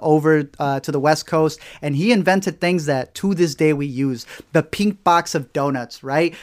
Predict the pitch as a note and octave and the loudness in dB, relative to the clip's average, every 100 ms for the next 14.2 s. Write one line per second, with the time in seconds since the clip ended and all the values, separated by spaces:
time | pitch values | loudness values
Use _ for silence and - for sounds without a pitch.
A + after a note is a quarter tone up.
0 | - D3+ - F#3+ F#3 F#3+ F3 E3 D#3+ D#3 | -8 -6 0 0 2 2 0 2 2 0
1 | D3+ C#3+ C#3+ E3+ D#3 D#3+ C#3 - D3+ C3 | -2 -6 -4 -2 -2 0 -2 -2 -2 0
2 | C#3 C3+ - C#3 F3 D#3 C#3+ F3 E3+ D#3 | 0 0 -4 -8 -4 -4 -4 0 0 0
3 | E3+ D#3+ D#3 D#3 C#3+ C3+ A#2 - - - | -2 0 2 2 0 -2 -4 -8 -10 -14
4 | _ - F3 G#3 A3+ F#3 E3+ - F#3+ F3 | _ -4 -2 0 0 0 -2 -2 0 0
5 | D#3 F3 F3 E3 C#3 - A4 E4 A#4+ D4 | 0 0 0 0 -2 0 -4 -2 -2 0
6 | G3 G3+ G#3 G#3+ F#3 E3 F3+ - D#3+ D3 | 0 0 0 0 -2 0 -2 0 -2 -2
7 | D3+ F3 F#3+ - G3+ A#3 A3 F#3+ - G#3 | -2 0 0 0 0 0 0 -4 -2 0
8 | G#3 - F#3+ E3 D#3 D#3+ D3 C#3 C3 C3+ | -2 -2 -2 -2 -2 0 0 -2 -8 -12
9 | - - - - G3 F3 D#3+ F3 D3 F3 | -14 -12 -8 -2 0 0 -2 -2 0 2
10 | D#3 C#3+ C#3+ D3+ C3 E3+ E3 D#3 C#3+ B2+ | 2 2 0 0 0 2 2 0 -2 -6
11 | - G#3+ G3+ D#3 C3+ C#3 C3+ C3+ C3+ C3 | 0 2 2 0 -2 -2 -2 -2 -4 -8
12 | - - D#3 C#3+ D#3 D#3 D#3 D3+ D3+ - | -14 -8 -4 0 2 0 -2 0 0 2
13 | G#3+ G#3 D#3+ D#3 C#3+ C#3+ C#3 C3+ C3 C3+ | 2 2 0 -2 0 0 0 -2 -4 -4
14 | C3 | -4